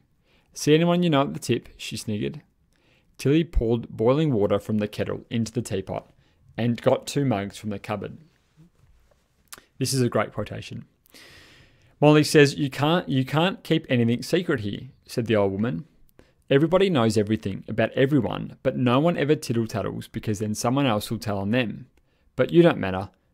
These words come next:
It's open slather on outcasts." A really good quotation to showcase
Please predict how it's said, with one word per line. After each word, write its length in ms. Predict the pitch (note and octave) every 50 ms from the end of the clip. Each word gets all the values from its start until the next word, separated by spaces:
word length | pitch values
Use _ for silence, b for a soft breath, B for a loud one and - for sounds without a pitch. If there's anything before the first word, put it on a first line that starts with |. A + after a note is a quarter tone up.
| _
It's 220 | - B2+ B2 - - -
open 300 | A#2+ A2+ - C3+ C3+ C3+
slather 400 | C3 - A2+ G#2 G2 F#2+ G2 - -
on 100 | A2+ G#2
outcasts." 800 | G2 G#2 - - - - A2+ - - B2 - - - - - - _ B B B B B B B B
A 100 | - A2+
really 240 | A2 A#2 C3+ C#3+ D#3
good 140 | C3+ D3 C#3
quotation 540 | C3 - C3 A#2 A#2 G#2+ G#2 - A2+ A2 G#2
to 100 | - G2+
showcase 600 | - - G#2+ G#2 G2+ - - F#2+ G2+ - -